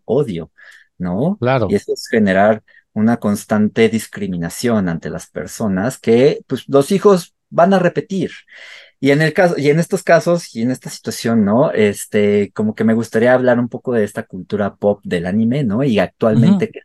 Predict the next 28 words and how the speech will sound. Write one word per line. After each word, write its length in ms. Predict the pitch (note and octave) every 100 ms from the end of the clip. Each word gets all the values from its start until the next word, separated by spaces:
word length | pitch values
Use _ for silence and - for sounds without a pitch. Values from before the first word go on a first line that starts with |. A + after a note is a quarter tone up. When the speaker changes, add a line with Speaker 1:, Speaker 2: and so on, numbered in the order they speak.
| _
Speaker 1:
son 160 | -
Speaker 2:
Claro, 100 | G#3+
Speaker 1:
muy 40 | G#2+
famosa 600 | - F3+ B2 A#2 G2+ F2+
Speaker 2:
totalmente. 60 | - - _ _ -
Speaker 1:
de 280 | G#2+ G2+ -
Oshinoko, 680 | A2 - G#2 E2+ B2+ G#3 - - - _
que 120 | A2
es, 300 | G#2+ - -
eh, 480 | A#2 G#2+ - G#2+ A2
eh, 40 | -
ah, 140 | A#2
para 140 | A#2
los 120 | A2+ A2
que 100 | A#2
no 80 |
quieran 180 | B2 C3
escuchar 300 | B2 A#2 C#3+
en 80 | D#3+
este 120 | E3+
momento, 440 | G#3+ G#3+ G#3 G#3 G3
vamos 220 | C#3+ C#3
a 40 |
hacer 100 | C3+
un 60 | C3+
poco 160 | C3+
de 80 | C#3+
spoilers. 420 | - E3+ D3+ D3+